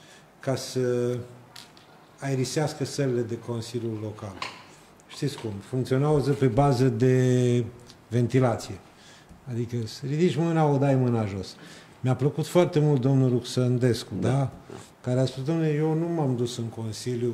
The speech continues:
Speaker 1: ca să ridic mâna și să spun da.”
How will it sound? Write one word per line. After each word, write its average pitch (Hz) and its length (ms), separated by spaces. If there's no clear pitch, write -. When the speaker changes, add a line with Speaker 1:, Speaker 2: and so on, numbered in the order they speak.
Speaker 1:
ca 117 200
să - 260
ridic 110 340
mâna 110 360
și - 140
să 117 140
spun 131 300
da.” 110 280